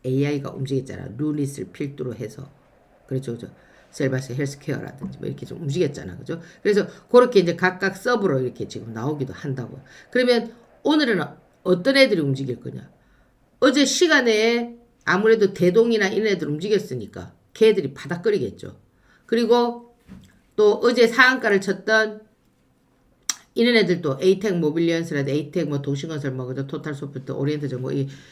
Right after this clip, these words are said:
어, 이재명 관련한 이런 종목들도 움직이겠죠. 그러면 이런 종목들이 움직이고 이 대동 관련한 이런 재건 쪽이 좀 움직이면서 그 중에서도 또 누군가가 핵심이 나올 수가 있거든요.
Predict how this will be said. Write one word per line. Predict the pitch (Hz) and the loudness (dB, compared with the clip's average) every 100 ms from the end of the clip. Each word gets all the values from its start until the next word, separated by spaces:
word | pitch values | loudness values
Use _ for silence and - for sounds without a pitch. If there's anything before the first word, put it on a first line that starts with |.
| - _ - | -20 _ -4
어, | 139 | 0
이재명 | 143 170 185 | 2 2 2
관련한 | 170 147 135 131 117 | 0 0 0 -2 -4
이런 | - 180 | -2 0
종목들도 | 185 156 135 120 - | 2 0 -4 -8 -8
움직이겠죠. | 147 143 202 117 - - - _ _ | -6 -4 -2 -4 -6 -18 -20 _ _
그러면 | - 202 170 - - _ | -2 0 0 -4 -18 _
이런 | 240 262 | 2 2
종목들이 | 254 226 202 - 190 180 | 2 0 -2 0 0 0
움직이고 | 160 170 185 185 185 180 185 | 0 -2 -4 -2 -2 2 0
이 | 165 190 | 0 -2
대동 | 170 170 196 | 0 0 0
관련한 | 180 180 175 160 | 0 0 0 -2
이런 | 170 170 | -2 -4
재건 | 156 151 175 | -2 -2 -2
쪽이 | 180 180 | 0 0
좀 | 170 - | -2 -6
움직이면서 | 165 170 196 175 156 151 185 185 175 - - - _ | -6 -4 -2 -2 -2 -4 -4 -4 -6 -16 -20 -20 _
그 | - 180 | 0 0
중에서도 | 185 254 233 226 202 220 214 | 0 0 2 2 2 2 2
또 | 196 | 0
누군가가 | 185 233 254 214 196 202 196 196 | 0 0 -2 -2 0 0 -2 -4
핵심이 | 311 277 285 | -8 -4 -2
나올 | 175 143 | 0 -2
수가 | 139 123 | -4 -8
있거든요. | 113 127 107 120 139 | -10 -10 -10 -10 -12